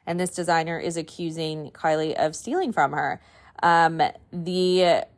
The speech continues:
brand, the, the brand Khy or whatever, was announced,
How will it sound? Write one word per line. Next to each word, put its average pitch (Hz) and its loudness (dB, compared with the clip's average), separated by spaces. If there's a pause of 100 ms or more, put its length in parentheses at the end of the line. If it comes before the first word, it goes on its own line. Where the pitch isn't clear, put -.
brand, 185 2
the, 165 4
the 170 -2
brand 175 -2
Khy 151 2
or 151 0
whatever, 139 0 (320)
was 185 2
announced, 165 0